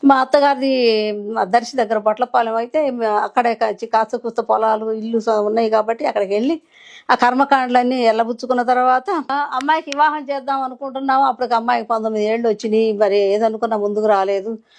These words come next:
అని బాగా అప్పుడు మాకు ఈ యొక్క జాతకాలు పిచ్చి బాగుండేది. ఈ అమ్మాయి పుట్టిన నక్షత్రాన్ని, ఆ జాతకాన్ని అక్కడ ఒక ఋషి, ఋషిలాగే ఉన్నాడు అతను, యవనస్తుడే, బాగా కొప్పు గిప్పు పెట్టి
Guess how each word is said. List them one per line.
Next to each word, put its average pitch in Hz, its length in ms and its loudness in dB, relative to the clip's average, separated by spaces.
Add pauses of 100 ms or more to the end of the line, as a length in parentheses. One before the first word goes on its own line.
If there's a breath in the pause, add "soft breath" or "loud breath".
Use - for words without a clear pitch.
(240 soft breath)
అని 240 120 4
బాగా 233 320 4
అప్పుడు 233 200 0
మాకు 214 320 2
ఈ 208 160 -6
యొక్క 208 200 -2
జాతకాలు 214 540 0
పిచ్చి 208 240 -8
బాగుండేది. 208 680 -2 (220)
ఈ 196 420 0 (380 loud breath)
అమ్మాయి 233 280 4
పుట్టిన 233 340 0
నక్షత్రాన్ని, 220 840 0
ఆ 202 220 0
జాతకాన్ని 214 760 0
అక్కడ 190 220 0
ఒక 185 520 0
ఋషి, 220 440 2
ఋషిలాగే 311 380 0
ఉన్నాడు 269 260 0
అతను, 202 200 -6
యవనస్తుడే, 269 580 -2
బాగా 247 220 2
కొప్పు 247 320 -4
గిప్పు 254 280 -8
పెట్టి 226 520 -2